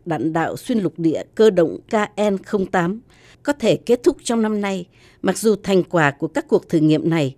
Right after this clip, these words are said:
vẫn còn là một bí ẩn. Viện Nghiên cứu Mỹ-Triều Tiên dự kiến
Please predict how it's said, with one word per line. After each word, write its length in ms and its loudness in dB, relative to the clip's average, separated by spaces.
vẫn 240 2
còn 340 -2
là 140 0
một 180 0
bí 180 -4
ẩn. 300 0
Viện 220 4
Nghiên 120 6
cứu 280 0
Mỹ-Triều 500 2
Tiên 300 -2
dự 260 2
kiến 320 2